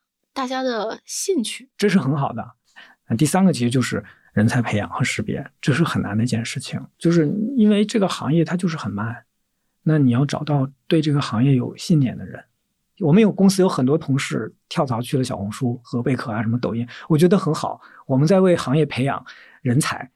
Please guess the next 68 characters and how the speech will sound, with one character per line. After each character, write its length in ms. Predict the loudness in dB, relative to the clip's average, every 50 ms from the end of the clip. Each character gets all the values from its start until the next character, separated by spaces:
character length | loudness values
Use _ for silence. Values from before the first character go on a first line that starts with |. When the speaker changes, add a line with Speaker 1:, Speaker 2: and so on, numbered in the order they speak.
| _ _ _
Speaker 2:
我 140 | -2 -2 0
觉 120 | 2 2
得 80 | 2 2
这 120 | 2 2
个 80 | 0 2
站 180 | 2 0 0 0
在 80 | -2
一 60 | -2
个 80 | -2 -2
大 160 | -2 -2 -4
的 80 | -4 -6
角 180 | -6 -8 -8
度， 160 | -6 -8 -8 -8
Speaker 1:
嗯。 80 | -10 _ _
Speaker 2:
当 100 | 0 2
然 80 | 2
我 60 | 2 0
们 100 | -2 -2
不 100 | 0 0
希 200 | -2 0 0 -2
望 260 | -2 0 -2 -4 -6 -10 _ _ _ _ _ -4
我 80 | -2
们 200 | 0 0 0 -2 -2
有 320 | -2 -2 -2 -2 -2 -2
这 100 | 0 0
样 80 | 0 0
的 80 | 0 -2
流 220 | -4 -4 -4 -4
失， 240 | -6 -4 -4 -4 -4
我 100 | -4 -4
们 140 | -4 -2 0
也， 180 | 0 0 0 -4 -10 _ _
也， 180 | -8 -8 -6 -6
也 140 | -6 -8 -6
觉 120 | -4 -4
得 140 | -2 -2 -2
很， 200 | -4 -6 -8 -10 -6
很 120 | -6 -6
可 140 | -6 -6 -8
惜， 240 | -8 -8 -8 -6 -4
但 180 | -2 -2 -2
是 120 | -2 -2 -4 -8 -14 -18 -18 -10 _
站 160 | -2 0 0
在 80 | 0 0
整 120 | -2 -4
个 80 | -4 -4
大 140 | -2 -2 -2
的 80 | -4
行 160 | -4 -6 -8
业 80 | -8 -8
来 100 | -8 -8
讲， 160 | -8 -8 -10
我 80 | -8 -6
觉 80 | -6
得 80 | -6 -6
很 160 | -6 -8 -10
好。 280 | -10 -10 -12 -16 _ _ _ _ _ _ _ _ _ _
你 140 | -2 0 0
怎 120 | 0 0
么 120 | -2 -2 -2
能 120 | -2 0
够 140 | 0 0 0
去 160 | 0 -2 -4
识 220 | -6 -4 -4 -4 -2
别 200 | -2 -2 -4 -4
一 60 | -6
个 100 | -8 -10
人？ 200 | -10 -12 -16